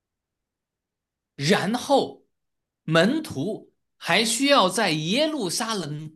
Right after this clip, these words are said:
等待。等待什么呢？等待圣灵降临。圣灵降临以后，他们才会出去广传福音，建立教会。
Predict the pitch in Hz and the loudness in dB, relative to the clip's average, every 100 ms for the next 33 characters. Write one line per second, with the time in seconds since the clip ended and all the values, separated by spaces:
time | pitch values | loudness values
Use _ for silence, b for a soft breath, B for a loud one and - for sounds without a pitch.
0 | - 165 107 92 113 208 - - _ _ | -2 -2 -2 -8 -2 -2 -2 -14 _ _
1 | _ _ _ _ _ 160 143 135 139 - | _ _ _ _ _ 0 2 2 2 2
2 | 123 113 110 - _ _ _ _ _ _ | -2 -4 -8 -12 _ _ _ _ _ _
3 | 170 160 156 208 156 - 214 131 170 190 | 0 2 2 2 4 4 2 0 -2 2
4 | 302 208 147 104 98 175 170 _ _ _ | 2 2 -2 -4 -4 -6 -10 _ _ _
5 | _ _ _ _ _ _ - 311 240 151 | _ _ _ _ _ _ 2 2 2 0
6 | 143 202 285 240 202 226 220 110 - 233 | -2 0 0 2 2 2 0 -2 -2 -2
7 | 147 - _ _ _ _ _ _ - _ | -2 -8 _ _ _ _ _ _ -20 _
8 | _ _ - - - - 165 - 123 147 | _ _ -8 -8 -8 -8 -8 -10 -8 -6
9 | - - 262 269 - 104 - _ _ _ | -6 -4 -2 -2 -4 -10 -12 _ _ _
10 | _ _ - - _ _ _ _ _ _ | _ _ -20 -20 _ _ _ _ _ _
11 | _ 143 120 120 - - 131 - 107 107 | _ 2 2 0 -8 -8 -8 -10 -10 -8
12 | 104 113 _ _ _ - - 127 92 87 | -10 -14 _ _ _ -10 -6 -6 -8 -10
13 | - - - - | -10 -12 -20 -20